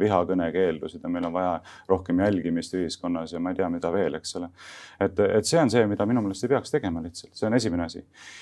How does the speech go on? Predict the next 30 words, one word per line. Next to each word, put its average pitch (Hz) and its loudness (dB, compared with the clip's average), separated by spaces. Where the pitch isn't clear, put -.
Ja 98 2
teine 147 8
asi, 95 0
mida 104 -4
ma 110 -2
ütleksin 95 -4
selle 104 0
asja 98 -4
kohta, 98 -6
on 101 -4
see, 127 2
et 98 2
hästi 151 6
selgelt 101 6
oli 98 2
näha, 117 4
kuidas 92 -2
selline 95 0
agenda, 120 4
mingi 95 -4
suhtekorralduslik 87 0
agenda 90 2
paistis 90 -6
ka 104 -4
selle 98 2
asja 104 -8
tagant 87 -8
välja, 95 4
mis, - -10
äh, 87 -6